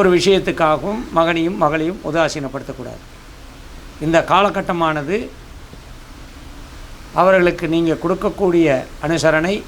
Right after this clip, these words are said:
அவர்களுக்கு ஒரு தெம்பை கொடுக்கும். வீடு, இந்த ராசிக்கு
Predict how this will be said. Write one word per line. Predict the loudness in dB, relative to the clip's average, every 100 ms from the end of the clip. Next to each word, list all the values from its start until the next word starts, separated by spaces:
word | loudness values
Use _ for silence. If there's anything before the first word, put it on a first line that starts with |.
| -14 -18 -18 -18 -16 -16 -2 4
அவர்களுக்கு | 4 4 2 0
ஒரு | 0
தெம்பை | 0 0 0
கொடுக்கும். | -2 -8 -10 -18 -18 -20 -18 -18 -18 -18 -18 -18 -18 -18 -18 -16 -16 -16 -16 -16 -16 -16 -4 4
வீடு, | 6 6 4 2 0 -8 -16 -16 -18 -18 -18 -18 -18 -18 -18 -14 -2 2
இந்த | 4 6 6
ராசிக்கு | 6 4 2